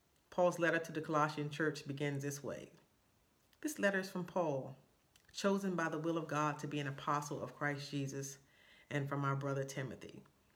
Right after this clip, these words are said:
We are writing to God's holy people in the city of Colossae, who are faithful brothers and sisters in Christ. May God our Father give you grace and peace." You see me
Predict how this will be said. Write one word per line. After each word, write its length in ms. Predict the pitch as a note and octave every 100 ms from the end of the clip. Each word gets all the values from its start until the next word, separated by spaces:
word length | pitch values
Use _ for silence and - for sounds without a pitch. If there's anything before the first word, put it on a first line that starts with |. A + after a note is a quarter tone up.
| _ - - -
We 100 | A#3+
are 60 | F3+
writing 460 | D#3+ F3+ E3+ D3+
to 100 | D3+
God's 300 | C#3+ C#3+ C#3
holy 300 | - E3+ D#3+
people 360 | D#3 E3 D3 B2+
in 100 | C3+
the 80 | C3+
city 340 | - D3 C#3
of 100 | C#3
Colossae, 460 | D3 C3+ B2+ B2+ - - _ _ _ _ _ _ -
who 160 | - F3
are 140 | D3+ D3+ -
faithful 420 | E3+ F3+ - D#3
brothers 400 | D3+ C#3+ C#3+ C#3
and 120 | C3
sisters 400 | - C3+ C3+ C#3+
in 100 | B2
Christ. 580 | - - - - - - _ _ _ _ -
May 140 | D#3
God 280 | D3 D#3+ E3
our 160 | D#3+ D#3
Father 340 | - C#3+ C#3+
give 220 | C#3+ C#3+
you 120 | C#3 C#3
grace 460 | C#3 C#3+ C#3 C#3 -
and 140 | C3
peace." 600 | - D3 - - - - - _ _ _ _ _ _ _ _ _ _ _ _ _ -
You 120 | D3
see 220 | C#3+ F3+
me 300 | D3+ C#3+ C#3+